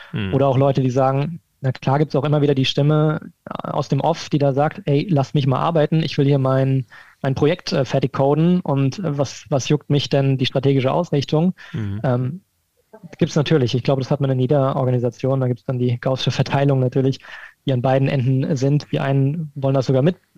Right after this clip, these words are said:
Speaker 2: einführen und mit, äh, gestalten, das ganze System. Und die anderen sagen, "Lasst mir bloß die Ruhe damit." Und, äh, ich glaub, die Kunst ist es, die, die Enden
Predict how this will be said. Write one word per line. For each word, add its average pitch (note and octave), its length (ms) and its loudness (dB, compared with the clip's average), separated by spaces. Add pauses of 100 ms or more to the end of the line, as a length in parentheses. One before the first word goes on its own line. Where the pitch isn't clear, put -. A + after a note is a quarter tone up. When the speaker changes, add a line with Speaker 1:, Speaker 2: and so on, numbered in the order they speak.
(240)
Speaker 2:
einführen E3 480 2
und C3+ 180 0
mit, D#3+ 260 0
äh, C#3+ 260 2
gestalten, D#3 500 0
das D#3 120 0
ganze D3+ 220 -2
System. D3+ 400 0
Und C#3 80 0
die C3+ 80 0
anderen C#3 220 0
sagen, C3+ 180 2
"Lasst C#3 180 -2
mir C3+ 100 0
bloß C3+ 220 0
die C3 100 0
Ruhe C#3+ 180 4
damit." C#3 320 0 (540)
Und, B2+ 260 -2
äh, D3+ 120 0
ich - 120 -8
glaub, C3+ 120 0
die C3 100 0
Kunst C#3+ 320 0
ist B2+ 140 -2
es, C3 240 -4 (600)
die, C3 300 2
die C3+ 140 0
Enden E3+ 440 4